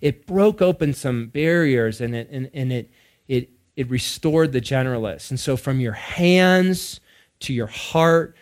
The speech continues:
to your land, to your geography, to your stuff, to your kingdom, you're meant to go from atrophy to restoration.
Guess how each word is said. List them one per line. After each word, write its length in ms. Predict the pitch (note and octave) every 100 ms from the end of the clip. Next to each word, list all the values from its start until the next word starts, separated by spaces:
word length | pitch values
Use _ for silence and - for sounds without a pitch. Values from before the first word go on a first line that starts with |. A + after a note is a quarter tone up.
| _ _ -
to 120 | C#3
your 140 | B2+
land, 760 | A#2 A#2+ C#3+ D#3+ F3 E3+ E3 E3
to 120 | -
your 100 | B2+
geography, 840 | A2 B2+ A#2+ D3+ E3 D3+ C3+ C#3+ C3
to 160 | - B2
your 120 | A2
stuff, 800 | - - - F3+ E3+ A2+ - -
to 80 | C3
your 100 | B2
kingdom, 720 | - E3+ E3 D3+ B2 G#2 F2+ _ _ _ _ _ _ _ -
you're 120 | D3
meant 460 | D3+ F3 F3 D#3+ _ _ _ -
to 100 | C3+
go 240 | D3+ C#3+
from 280 | C3+ C3 B2 _
atrophy 760 | D3+ D#3+ E3+ - E3 - E3 D#3
to 100 | A#2+
restoration. 1200 | A#2 B2 B2 - C3+ B2+ G#2+ G#2 - A#2 A2+